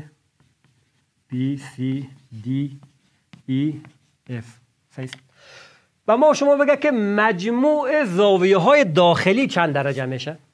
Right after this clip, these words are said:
یعنی من زاویهٔ A را با زاویهٔ B، با زاویهٔ C، زاویهٔ D، E و F،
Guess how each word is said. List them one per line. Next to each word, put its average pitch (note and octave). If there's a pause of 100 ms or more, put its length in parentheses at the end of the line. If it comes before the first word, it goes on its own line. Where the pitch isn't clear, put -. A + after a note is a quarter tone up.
(380)
یعنی F3
من A#3+
زاویهٔ F3+
A G#3
را C3 (880)
با D#3+
زاویهٔ E3
B، F3+
با D3
زاویهٔ D3+
C، D#3
زاویهٔ C#3+ (100)
D، F3+ (140)
E F3+
و D3
F، -